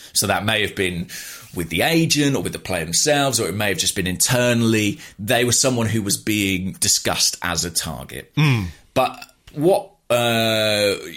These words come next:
Speaker 1: one ought to do as a journalist is give, offer clubs right of reply on these things. So, you know, go to, if it's Arsenal,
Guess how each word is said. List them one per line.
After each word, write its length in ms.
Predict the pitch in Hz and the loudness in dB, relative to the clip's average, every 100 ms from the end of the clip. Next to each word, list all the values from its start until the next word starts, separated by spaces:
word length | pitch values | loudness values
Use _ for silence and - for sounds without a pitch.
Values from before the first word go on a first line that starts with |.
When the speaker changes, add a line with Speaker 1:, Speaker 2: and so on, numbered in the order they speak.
| - - 104 | -16 -18 -8
Speaker 1:
one 260 | 113 120 | 0 2
ought 280 | 131 180 185 | 4 4 2
to 120 | - | -2
do 280 | 82 73 - - | -2 -6 -8 -6
as 140 | 101 95 | -4 -2
a 40 | |
journalist 540 | 98 90 85 85 - | 0 0 0 0 -2
is 100 | 101 | -4
give, 460 | - 139 123 110 - - | -2 0 0 0 -4 -2
offer 200 | 147 - | -2 -2
clubs 880 | - 107 95 - - - - - - | -2 0 0 0 -2 -6 -20 -20 -2
right 260 | 120 127 98 | 2 4 2
of 80 | |
reply 520 | 107 - 202 143 90 - - | 0 2 2 2 0 -6 -6
on 140 | 85 | -4
these 220 | 73 - | -4 -6
things. 420 | - 50 - - - | -6 -12 -8 -8 -4
So, 280 | - 127 107 | 0 2 2
you 280 | 101 98 131 | 2 0 0
know, 160 | 98 85 | 0 0
go 260 | 87 151 165 | 0 2 2
to, 560 | - 101 95 90 87 - _ _ _ - - - - | 2 0 -2 -4 -8 -12 _ _ _ -20 -20 -20 -10
if 220 | 69 - | -8 -4
it's 120 | - | -2
Arsenal, 460 | 85 117 - 131 127 | 0 0 -2 -4 -8